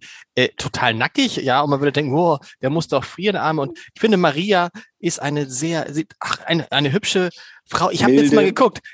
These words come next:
Speaker 1: Der, genau, aber, äh, ganz ehrlich, Josef, die, die anderen Zeichnungen von Josef, volles Haar, langes Haar, also,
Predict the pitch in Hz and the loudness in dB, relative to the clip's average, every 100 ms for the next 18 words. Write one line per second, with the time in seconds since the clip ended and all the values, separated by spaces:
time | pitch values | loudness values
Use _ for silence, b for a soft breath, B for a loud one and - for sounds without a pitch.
0 | _ - 151 135 143 175 147 139 143 - | _ 0 0 0 -2 2 2 4 2 0
1 | - 139 113 110 101 95 - 131 120 110 | -8 -6 -6 -8 -10 -12 -4 -2 0 -2
2 | - 139 - _ 131 147 165 131 170 151 | -4 -10 -10 _ -20 -10 -4 0 2 0
3 | - 139 143 127 110 104 - 127 110 123 | 0 -2 -2 0 -2 -2 -4 -2 -2 -4
4 | 131 110 - B B - - 139 143 139 | -2 -2 -4 B B -12 -4 -2 0 0
5 | - - 131 143 135 120 120 135 143 135 | -2 -2 0 2 2 2 0 0 -2 -4
6 | - 135 135 135 127 - B B B _ | -6 -4 -4 -2 -2 -4 B B B _
7 | 131 127 135 | 0 2 -2